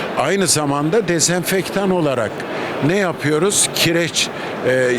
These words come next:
yaktığınız takdirde bu taşı kalsiyum oksit ve kal-, daha sonra söndürülmüş kireç dediğimiz kalsiyum hidroksit oluşur. Bunu nerede kullanırız?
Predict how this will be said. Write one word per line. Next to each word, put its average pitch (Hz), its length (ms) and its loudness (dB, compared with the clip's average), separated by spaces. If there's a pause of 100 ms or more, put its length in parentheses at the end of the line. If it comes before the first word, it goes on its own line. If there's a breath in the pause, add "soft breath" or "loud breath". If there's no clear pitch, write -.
(120)
yaktığınız 165 680 0
takdirde 143 680 0
bu 151 140 -2
taşı 165 480 2 (480 loud breath)
kalsiyum 180 600 2
oksit 185 580 2
ve 160 160 2
kal-, 165 220 2 (180)
daha 160 220 0
sonra 143 540 0 (360 loud breath)
söndürülmüş 170 1000 2
kireç 170 460 2
dediğimiz 151 560 2 (400 loud breath)
kalsiyum 165 480 2
hidroksit 170 640 0
oluşur. 117 440 0 (680 loud breath)
Bunu 175 260 2
nerede 190 320 2
kullanırız? 151 840 0